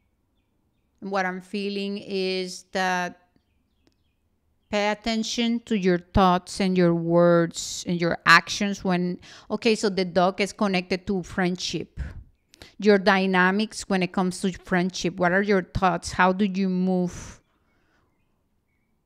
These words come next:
when it comes to friendship? Okay, number seventeen,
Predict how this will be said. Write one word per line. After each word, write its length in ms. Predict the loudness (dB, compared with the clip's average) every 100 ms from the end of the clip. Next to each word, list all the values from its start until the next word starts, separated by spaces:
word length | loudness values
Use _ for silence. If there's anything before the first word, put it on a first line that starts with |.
| _ _ _ -2
when 180 | 2 2
it 80 |
comes 280 | 2 -2 -2
to 100 | -6
friendship? 840 | -4 -2 -2 -2 -8 -8 -8 -10 -12
Okay, 480 | -8 -2 0 0 0
number 520 | -2 -2 0 0 0
seventeen, 1000 | 0 2 2 2 0 2 2 2 0 -4